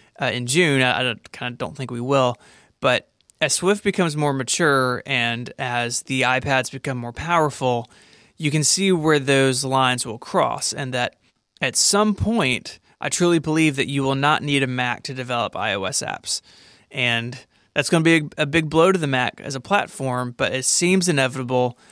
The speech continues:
and it seems like, uh, just something that Apple should do, right? That if you're building an app and you're running an app on an iPad, you can instantly see how it is, as opposed to dealing with a simulator or putting a build on your phone.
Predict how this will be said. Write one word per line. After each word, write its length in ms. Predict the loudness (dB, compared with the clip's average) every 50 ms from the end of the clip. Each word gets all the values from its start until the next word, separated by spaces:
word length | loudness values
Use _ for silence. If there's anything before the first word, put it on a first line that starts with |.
| _ _ _
and 140 | -4 -4
it 80 | -2 0
seems 400 | 0 0 0 0 -2 -2 0 0
like, 300 | 0 0 -2 -4 -8 _ _ _ _ _ _ _ _ _ _ _ _ _ _ _ _ _ _ -10
uh, 220 | -10 -8 -8 -10 -12 -16 _ -14 -10
just 280 | -8 -4 -2 -2 0
something 340 | 0 0 0 0 0 0 -2
that 100 | -2 -2 -2
Apple 600 | -2 -2 -2 -4 -4 -2 -2 -2 -4 -4 -8 -12 _ _
should 580 | -4 -2 0 0 2 2 2 0 0 -2 -6 -6
do, 300 | -4 -4 -4 -4 -4 -6
right? 260 | -6 -4 -4 -4 -4
That 180 | -6 -10 -10 -12 -18 _ _ _ _ _ _ _
if 140 | -12 -6 -4
you're 320 | -2 -2 -2 -2 -4 -8 -14 _ -20 0
building 300 | 4 4 4 6 4 2
an 60 | 2 2
app 220 | 2 2 0 -2
and 100 | -4 -4
you're 100 | -4 -2
running 300 | 0 0 2 2 2 0
an 80 | 0 0
app 280 | 0 -2 -2 -2 -6 -14 -20 _ _ _
on 140 | 0 0 2
an 100 | 2 2
iPad, 440 | 2 0 0 0 -2 -2 -2 -4 -6
you 80 | -8 -10
can 120 | -10 -4
instantly 360 | -4 -2 -2 -2 -2 -2 -2
see 160 | -2 -2 -4
how 220 | -2 0 0 -2 0
it 60 | -2
is, 340 | -4 -4 -4 -4 -6 -8 -8 -10 -20 -20 -18 -12
as 120 | -10 -8 -8
opposed 260 | -4 -2 -2 0 0
to 60 | 0
dealing 180 | 0 0 0 -2
with 120 | -4 -4
a 40 | -4
simulator 640 | -4 -4 -4 -4 -6 -6 -4 -4 -4 -4 -6 -8 -8 -12 _ _ _ _ _
or 120 | -10 -10 -10
putting 320 | -8 -2 -2 0 0 0
a 40 | -2
build 220 | -2 -2 -2 -2
on 80 | -2 -2
your 80 | -4 -6
phone. 440 | -6 -8 -8 -6 -6 -6 -8 -10